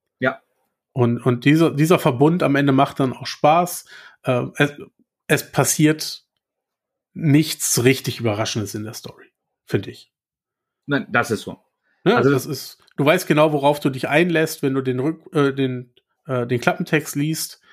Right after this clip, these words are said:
Speaker 2: Das ist aber gar nicht schlimm, weil man kriegt genug. Und optisch, wenn man sich ein bisschen dran gewöhnt hat, vielleicht brauchen andere auch nicht so lange wie ich, äh, dann, dann ist es auch richtig, richtig geil. Und es gibt ein paar richtig böse Momente mit so einem Buntstift und einem Kind.
Speaker 1: Jo.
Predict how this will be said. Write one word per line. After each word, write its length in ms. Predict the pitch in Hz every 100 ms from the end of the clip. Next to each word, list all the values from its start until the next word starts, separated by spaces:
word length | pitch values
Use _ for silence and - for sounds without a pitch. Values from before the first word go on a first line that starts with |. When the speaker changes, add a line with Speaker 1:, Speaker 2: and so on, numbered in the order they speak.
| - _
Speaker 2:
Das 140 | 131
ist 100 | 170
aber 180 | 170 156
gar 180 | 139 143
nicht 160 | 131
schlimm, 340 | - 165 185 156
weil 140 | 135
man 140 | 131
kriegt 320 | 127 180 175 -
genug. 420 | 143 147 147 - _ _ _ - _
Und 140 | 139 127
optisch, 460 | 156 - 175 151
wenn 80 | 147
man 100 | 143
sich 180 | 143 -
ein 60 |
bisschen 240 | 143 147 143
dran 180 | 131 127
gewöhnt 400 | 117 135 175 160
hat, 160 | 143
vielleicht 240 | - 131 127
brauchen 220 | 127 135
andere 220 | 135 135
auch 40 | 127
nicht 120 | 123
so 80 | 123
lange 260 | 120 139
wie 60 | 131
ich, 260 | 131 - _ _ _ _
äh, 260 | 147 127 117
dann, 400 | 127 117 117 117
dann 140 | 123
ist 120 | 120
es 80 | 113
auch 140 | 113 107
richtig, 320 | 117 120 113
richtig 300 | 110 113 -
geil. 280 | 110 - - _ _ _ _ _ _ _ _ _ _ _ _ _
Und 120 | 139
es 100 | 139
gibt 140 | 170 151
ein 100 | 139
paar 180 | 135 127
richtig 380 | 165 - -
böse 300 | - 151 147
Momente 640 | 135 123 123 165 180 160 156
mit 200 | 151 127
so 120 | -
einem 240 | 113 110 110
Buntstift 800 | 147 156 - - 147 - - 190
und 220 | - 120
einem 160 | 117
Kind. 380 | - 160 165 - _ _ _ _
Speaker 1:
Jo. 240 | - -